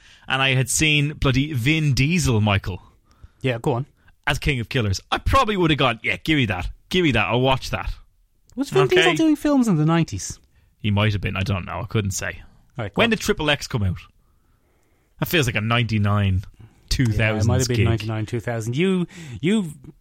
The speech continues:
Speaker 2: badmouth this film and I'll <laughs> check.
Speaker 1: <laughs> Yeah, I'll keep badmouthing this film. But, Michael, I certainly won't be watching this because Frank Grillo is in it with a list of various stunt actors that we've seen in Hollywood blockbusters over the last ten years.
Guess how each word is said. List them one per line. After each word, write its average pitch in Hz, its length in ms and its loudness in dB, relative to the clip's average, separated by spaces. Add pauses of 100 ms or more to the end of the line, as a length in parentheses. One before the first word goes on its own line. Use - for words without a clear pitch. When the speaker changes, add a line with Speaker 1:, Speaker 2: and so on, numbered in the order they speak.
(220)
Speaker 2:
badmouth 180 460 0
this 143 180 -4
film 127 200 -2
and 107 80 -4
I'll 113 120 -2
<laughs> - 0 -
check. - 540 -8
Speaker 1:
<laughs> - 40 -20 (220)
Yeah, - 260 2 (140)
I'll - 260 -2
keep 156 200 -6
badmouthing 117 420 -2
this 110 120 -4
film. 98 260 -4 (340)
But, 208 100 2
Michael, 233 260 2
I 208 60 2
certainly 262 380 2
won't 175 160 2
be 139 80 -2
watching 139 260 2
this 127 160 2
because 120 220 0
Frank 131 320 0
Grillo 127 340 2
is 113 140 2
in 110 100 2
it 104 160 2
with 117 220 0
a - 20 2
list 131 400 2
of 123 120 0
various 135 580 2
stunt 131 340 0
actors 113 360 0
that 123 100 0
we've 117 160 0
seen 123 260 2
in 113 240 2 (320)
Hollywood 120 380 2
blockbusters 120 640 0
over 110 180 2
the 110 80 2
last 104 640 2 (1000)
ten 101 300 -2
years. 98 560 -2